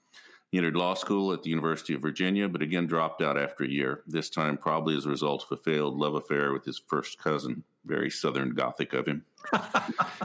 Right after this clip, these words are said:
He, he continued to study law on his own, and in eighteen eighty-two moved to Atlanta and passed the Georgia bar.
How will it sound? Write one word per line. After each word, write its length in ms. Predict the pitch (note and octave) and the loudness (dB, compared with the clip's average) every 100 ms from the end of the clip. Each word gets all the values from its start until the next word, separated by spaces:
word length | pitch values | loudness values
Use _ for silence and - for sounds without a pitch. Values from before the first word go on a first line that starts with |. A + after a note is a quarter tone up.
| - | -2
He, 160 | A#2 - | -2 -2
he 100 | - | -2
continued 520 | - A#2 C#3 E3 C#3+ A#2 | 2 4 4 4 4 0
to 40 | |
study 300 | - C3+ A2+ | 0 2 4
law 240 | A2 G#2+ | 4 4
on 80 | G#2+ | 4
his 120 | F#2+ | 4
own, 300 | G2+ G2+ A2 | 4 4 4
and 140 | G2+ F2+ | 2 2
in 100 | F2+ | 2
eighteen 380 | G#2 G#2 G#2 F#2+ | 0 0 2 2
eighty-two 580 | F#2 F2+ - A2 G#2 | 2 0 0 2 4
moved 300 | G#2 G2 G#2 | 4 2 2
to 100 | - | 2
Atlanta 380 | F2+ F2+ F#2 F#2+ | 2 2 2 2
and 160 | E2+ D2+ | 0 0
passed 340 | F#2 F2+ - | 0 0 0
the 60 | D#2 | -2
Georgia 380 | D#2 E2+ D#2+ C#2 | 2 2 0 0
bar. 440 | D#2+ D#2+ F#2+ - | 2 2 2 -2